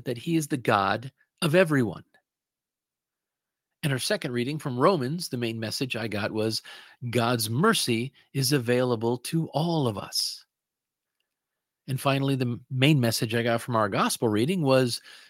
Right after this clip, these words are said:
"Jesus came to save all people, not just a chosen few." As Christians, we should understand the importance of breaking down barriers and bringing people together,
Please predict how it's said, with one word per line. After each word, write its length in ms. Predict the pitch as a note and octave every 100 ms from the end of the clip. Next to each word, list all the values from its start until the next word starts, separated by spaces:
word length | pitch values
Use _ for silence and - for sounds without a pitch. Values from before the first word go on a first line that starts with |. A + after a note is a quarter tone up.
| -
"Jesus 580 | B2 C3 G#3+ D#3+ E3+ -
came 360 | - D3+ D3 C3+
to 140 | C#3
save 360 | - D3+ D3 C3
all 360 | D3+ F#3+ F3+
people, 500 | - C3+ A#2 F#2+ - _ _ _ _ -
not 240 | C3+ D3
just 340 | - C3+ B2+ C#3
a 60 |
chosen 680 | C3 - B2 B2 A#2 A#2 G#2+
few." 400 | - G2+ E2 - _ _ _ _ _ _ _ _ _ _ _ _ _ _ _ _ _ - -
As 200 | E3 D3+
Christians, 500 | - G3 - D#3 C3
we 140 | C3 F3+
should 220 | - D3
understand 720 | D3 C3 - - C3 C3 A#2
the 180 | G2 A2+
importance 680 | G#2 - B2+ - B2 G#2+
of 160 | A2 G#2+
breaking 480 | A2 B2 B2 C3 A2+
down 380 | A2+ A2 G#2+ -
barriers 760 | A#2 C#3 B2+ G2+ F#2+ G2 - - - - _ -
and 140 | A#2+
bringing 360 | A#2+ B2+ B2+ A#2
people 280 | B2+ A2 A2
together, 500 | G2+ A2 G#2 E2+